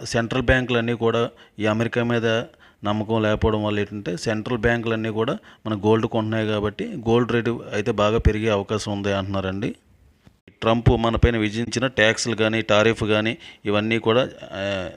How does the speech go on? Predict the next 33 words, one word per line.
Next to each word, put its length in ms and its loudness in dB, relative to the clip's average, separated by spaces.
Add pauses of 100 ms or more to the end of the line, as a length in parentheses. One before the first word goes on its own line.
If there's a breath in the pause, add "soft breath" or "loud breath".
(120)
ఈ 100 -6
అన్‌సర్టెనిటీ 800 2
అనేది 240 0
ఉంది 220 0
కాబట్టి 280 2
ప్రపంచంలోని 800 0 (460 loud breath)
గోల్డ్ 260 6
పెరిగే 200 4
అవకాశం 420 0
ఉంది 80 -2
కాబట్టి 280 -2
ఉన్న 340 0
బ్యాలెన్స్ 420 2
అమౌంట్ 320 0
మీరు 200 0
గోల్డ్‌లో 360 4
పెట్టుకోండి. 560 0 (340 loud breath)
ఈ 80 0
విధంగా 360 4
మన 220 2
దగ్గర 140 2
ఉన్న 120 2
లక్ష 160 0
రూపాయలు 440 2
డివైడ్ 340 2
చేసుకోవాలి, 480 0 (360 loud breath)
డివైడ్ 320 4
చేసి 140 0
పెట్టుకోవాలి 440 0 (160)
డిఫరెంట్ 360 0
సెక్టర్‌లో, 400 -2
డిఫరెంట్ 420 0
కంపెనీల్లోని. 640 2